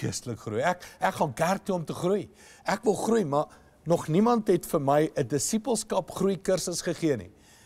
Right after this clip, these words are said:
Ek wil jou voorstel aan die stigter van kerk, Petrus. Hier is sewe goed. Kom ons bid saam en ons vra die Here, "Help ons om hierdie sewe goed te leef." Kom ons bid dit saam. Hemelse Vader, ons wil groei.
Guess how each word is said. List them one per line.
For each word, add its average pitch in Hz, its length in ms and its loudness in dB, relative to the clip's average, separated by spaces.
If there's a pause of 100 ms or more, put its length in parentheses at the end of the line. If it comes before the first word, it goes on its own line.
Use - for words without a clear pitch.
(200)
Ek 127 140 -2
wil 139 180 4
jou - 20 -2
voorstel 107 520 -2 (480)
aan 117 80 -6
die 107 80 -2
stigter - 380 -4
van 127 200 -6
kerk, 95 260 -6 (120)
Petrus. - 600 -8 (840)
Hier 135 100 0
is 120 120 0
sewe 123 260 2
goed. - 340 -12 (180)
Kom 135 120 -4
ons 131 140 2
bid 120 260 0
saam - 220 0 (220)
en 107 80 -10
ons 98 140 -6
vra 135 260 0
die 127 140 0
Here, 104 120 2
"Help 120 400 0
ons 196 300 4 (380)
om 107 140 -6
hierdie 165 480 0
sewe 135 480 -2
goed 107 340 -4 (480)
te 113 140 0
leef." 98 480 -4 (260)
Kom 104 140 -6
ons 87 140 -6
bid 92 180 -2
dit 80 100 -14
saam. - 220 -8 (600)
Hemelse 151 320 2
Vader, 147 400 4
ons 139 160 -2
wil 151 120 2
groei. 110 420 -4